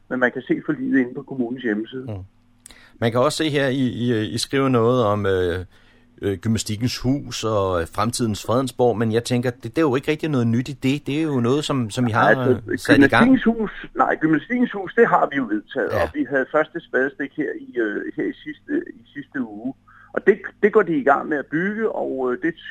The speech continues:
Speaker 1: skulle efter planen stå færdigt to tusind og toogtyve, øh, nede i Kokkedal.
Speaker 2: Mm.
Speaker 1: Ja.
Speaker 2: Øh.
Speaker 1: Men altså, man kan sige, der er en række byudviklingsprojekter. Nede i Nivå er det jo det store,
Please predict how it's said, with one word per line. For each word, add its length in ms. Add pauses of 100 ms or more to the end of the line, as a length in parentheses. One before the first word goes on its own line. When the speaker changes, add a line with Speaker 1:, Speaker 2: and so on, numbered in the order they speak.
(140)
Speaker 1:
skulle 460
efter 120
planen 340
stå 180
færdigt 320
to 160
tusind 300
og 100
toogtyve, 680
øh, 260
nede 120
i 20
Kokkedal. 440 (140)
Speaker 2:
Mm. 60 (260)
Speaker 1:
Ja. 120 (1300)
Speaker 2:
Øh. 180
Speaker 1:
Men 140
altså, 220
man 120
kan 180
sige, 120
der 80
er 60
en 80
række 640
byudviklingsprojekter. 1500
Nede 180 (100)
i 60
Nivå 180
er 180
det 120
jo 200
det 100
store, 500